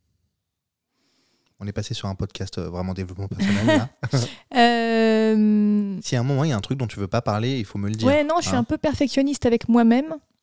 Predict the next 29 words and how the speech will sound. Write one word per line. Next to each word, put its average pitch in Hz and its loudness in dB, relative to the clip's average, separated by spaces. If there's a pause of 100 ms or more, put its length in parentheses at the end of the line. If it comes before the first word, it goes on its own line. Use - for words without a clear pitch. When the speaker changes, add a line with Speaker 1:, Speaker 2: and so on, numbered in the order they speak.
(1800)
Speaker 2:
Est-ce 214 0
que 254 4
ça 240 6
me 226 8
porte 240 4
préjudice ? 220 6
Ça 233 4
me 196 8
retarde 208 6
un - 6
peu 208 4
dans 185 4
certains 202 0
trucs, 226 0
du 196 0
coup, 202 -2
je - -6
pense, 180 -4
parce - -8
Speaker 1:
Ouais. 185 -2
Speaker 2:
que 175 -2
à 180 -2
force 180 -2
de 170 2
vouloir 175 0
trop - 0
bien, 190 0
trop - -6
machin, 220 0